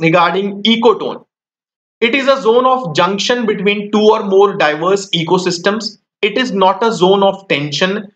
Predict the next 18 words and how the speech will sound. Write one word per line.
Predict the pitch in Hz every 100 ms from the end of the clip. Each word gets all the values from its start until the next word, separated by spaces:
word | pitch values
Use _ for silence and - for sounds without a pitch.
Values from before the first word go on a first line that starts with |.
| _ _ -
It | 240
may | 233 240
be | 247 262 165
very | 160 170 226 196
narrow | 175 175 202 - -
or | 185 202 214 - 175
quite | 156 165 175 - - _ 151
wide। | 139 127 127 135 139 120 - _ -
तीन | 214 240
statements | 233 - 170 165 160 139
हैं। | 113 151
देखो | 208 269
दोस्तों, | 240 240 254
ecotone | 214 190 240 240 240 226
मतलब | 233 185
होता | 165 165
ही | 202 202
है | 196